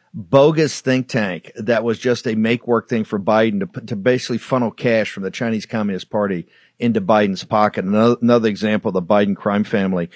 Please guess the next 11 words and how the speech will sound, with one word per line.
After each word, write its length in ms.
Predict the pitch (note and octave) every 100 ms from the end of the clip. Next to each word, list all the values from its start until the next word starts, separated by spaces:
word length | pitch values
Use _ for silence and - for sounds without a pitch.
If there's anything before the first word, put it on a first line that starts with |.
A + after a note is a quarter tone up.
| - - -
Top 260 | D3 E3
secret 380 | E3+ F3+ E3 C#3
documents, 540 | C#3+ C#3+ D3 B2+ A2 -
and 140 | B2
wait 180 | C3+ D#3
for 180 | - D3
it, 120 | A#2
Boris, 480 | B2+ B2+ B2 - - _ _ _ _ _ -
they 80 | C3
found 480 | - F3 F3 F3+ E3+
it 200 | E3